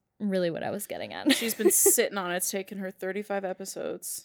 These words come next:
Speaker 1: Well, because I remember writing it down after I watched the Forensic Files,
Speaker 2: Mm-hmm.
Speaker 1: and I was like, "Oh, yeah, like, I see her name all the time."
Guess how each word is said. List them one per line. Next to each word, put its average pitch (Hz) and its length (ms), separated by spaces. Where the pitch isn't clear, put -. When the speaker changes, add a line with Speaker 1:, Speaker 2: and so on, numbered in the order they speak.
Speaker 1:
Well, 294 120
because 320 280
I 262 100
remember 247 480
writing 233 280
it 202 80
down 190 240
after 190 240
I 185 80
watched 170 360
the 170 380
Forensic 180 440
Files, 233 480
Speaker 2:
Mm-hmm. - 760
Speaker 1:
and 226 80
I 240 60
was 240 120
like, 240 140
"Oh, 277 100
yeah, 269 720
like, 226 180
I 220 180
see 233 240
her 233 120
name 214 180
all 202 80
the 233 100
time." 311 260